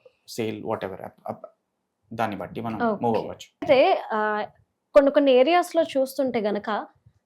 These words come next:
Speaker 2: ఎవరైతే అద్దెకు వస్తారో మన ఇంట్లోకి, ఒక
Speaker 1: అవును.
Speaker 2: ల్యాండ్ కావచ్చు, ఒక ల్యాండ్ లోనే నీ ప్రాపర్టీ పెట్టు-, నేను ఇది అమ్ముకుంటాను, ఒక షాప్ పెట్టుకుంటాను అంటుంటారు. And రెంట్ కి హౌసెస్ లో కూడా ఉంటుంటారు.
Speaker 1: అవును మేడం.
Speaker 2: వీళ్ళు గనక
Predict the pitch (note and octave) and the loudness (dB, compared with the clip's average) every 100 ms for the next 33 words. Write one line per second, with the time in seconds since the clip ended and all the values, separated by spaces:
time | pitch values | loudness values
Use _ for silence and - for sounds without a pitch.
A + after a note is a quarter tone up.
0 | A#3+ B3 E4+ E4+ B3+ G#3+ E4 E4 C#4+ - | 6 8 8 6 4 4 2 2 0 2
1 | A3 G#3 G#3 G3+ G3 G3+ G3 - G#3 F#3+ | 2 2 0 -2 -2 -2 -4 -4 -8 -4
2 | G3+ G3+ G#3 G#3 B3 D4+ D4+ C#4+ C4 B3 | -2 0 2 4 8 8 8 6 4 4
3 | A3+ A3 A#3+ B3 B3 B3 A#3+ A#3+ A#3 G#3+ | 4 4 2 4 6 6 6 6 4 4
4 | A3+ A#3+ A#3 G#3+ A#3+ A#3+ A#3+ A#3 A3+ A3+ | 4 2 2 -2 4 6 8 6 4 4
5 | A3+ A3 A3 A3 A3 B3+ A3 A3+ A3 - | 4 4 4 2 4 6 6 4 -2 0
6 | A3+ G#3 G3+ F#3+ G3 F#3 F#3 - - - | 0 2 0 -2 -4 -4 -8 -14 -8 6
7 | D#4 F#4 F4 G#3+ C4 C#4+ F4 D#4 F4+ - | 8 10 8 10 8 10 6 6 6 6
8 | - B3+ C#4+ C#4 C#4+ B3+ C4+ C4 G#3+ G3+ | 6 6 6 6 8 10 10 6 2 -4
9 | G3 G3+ - - G#3 F#3+ B3+ C4 F4+ G#4 | -4 -4 -6 -14 -12 0 4 8 10 12
10 | G#4+ E4 C#4+ D4+ C#4+ A3 - | 12 10 8 10 8 8 2